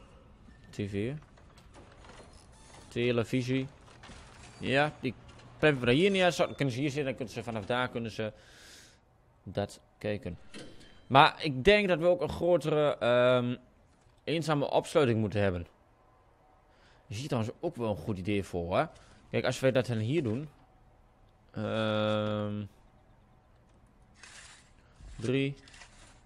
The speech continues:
Dan gewoon één grote eenzame opsluiting gaan doen. Dan kan die andere daar eventueel ook weg. Maar dat wordt dan wel heel groot, hè?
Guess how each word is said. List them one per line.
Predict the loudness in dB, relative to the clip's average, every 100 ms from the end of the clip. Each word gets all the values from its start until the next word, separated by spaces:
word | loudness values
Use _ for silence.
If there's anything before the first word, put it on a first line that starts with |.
| -20 -20 -8
Dan | -2
gewoon | 0 0
één | 0 0
grote | 0 4 4 4 2 2 -6 -20 -20 -20 -18 -16 -16 -20 -20 -20 -20 -20 -12
eenzame | -2 -2 2 2 2
opsluiting | 0 0 2 2 2
gaan | -4 -4
doen. | -4 -6 -12 -20 -20 -20 -20 -20 _ -20 _ -20 -20 -20 -20 -20 -20 -20 -20 -20 -20 _ -20 -20 -20 -20 -20 -20 -14
Dan | -4
kan | 0
die | 2
andere | 2 2 2
daar | 4 6 4
eventueel | 6 8 8 6 -2 0 4 4 4
ook | 0 0
weg. | -4 -4 -10 -16 -20 -20 -20 -20 -20 -20 -20 -18 -20 _ -20 _ _
Maar | -6
dat | -2
wordt | -2
dan | -4
wel | -2
heel | -2 0 0 0
groot, | -2 -2 -4
hè? | -2 -6